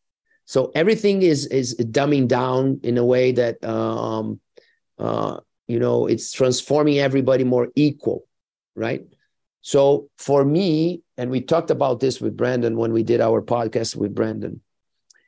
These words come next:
it's gonna be all about trust. The more we mature, you know, and everything in, in human history ma-, does mature. So we're gonna mature. We're gonna become a society, at least the free, democratic, Western society,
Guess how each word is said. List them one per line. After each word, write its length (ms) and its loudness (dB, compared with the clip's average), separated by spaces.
it's 160 -2
gonna 180 4
be 120 4
all 160 2
about 280 0
trust. 640 -4
The 140 2
more 300 4
we 140 6
mature, 920 2
you 100 -4
know, 160 0
and 120 2
everything 400 2
in, 240 0
in 200 -2
human 300 2
history 380 0
ma-, 180 2
does 360 0
mature. 640 -2
So 120 -2
we're 140 -2
gonna 160 2
mature. 420 2
We're 180 2
gonna 180 2
become 720 -2
a 80 -2
society, 800 2
at 80 0
least 340 0
the 80 -2
free, 520 4
democratic, 880 0
Western 500 0
society, 840 -4